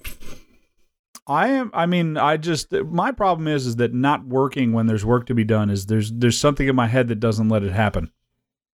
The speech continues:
So, like, when, you know, where everybody's hanging out and you, everybody's talking and I'm just ripping things off the C N C <laughs> machine and putting them together, I'm just like,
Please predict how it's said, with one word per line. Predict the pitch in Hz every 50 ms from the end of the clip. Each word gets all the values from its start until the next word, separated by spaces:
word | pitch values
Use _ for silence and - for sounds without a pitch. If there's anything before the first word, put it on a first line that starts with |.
| _ _ _ _ _ _ _ _ _ _ _
So, | - 135 117 107
like, | 107 107 -
when, | - 127 120
you | 123 117
know, | 110
where | 113 127 131
everybody's | 131 131 135 131 127 120
hanging | - 139 135 127 123 127
out | 123 127 127 -
and | 123 117 110 113
you, | 113 113 123
everybody's | 120 117 120 123 120 117 -
talking | - 127 120 120 117 131
and | 120 107 110
I'm | 110
just | 110 107 98 - _ -
ripping | 120 117 - 120
things | 110 120 113 110 120
off | 117 110 -
the | 113
C | - - 131 123
N | 117
C | 113 - 131 123
<laughs> |
machine | 120 123 113 107 - 170 156
and | 151 - -
putting | 147 147 - 170 147 131
them | 151 147
together, | 135 123 131 135 131 139 131
I'm | 127 120
just | 123 123 117 -
like, | 123 117 117 113 101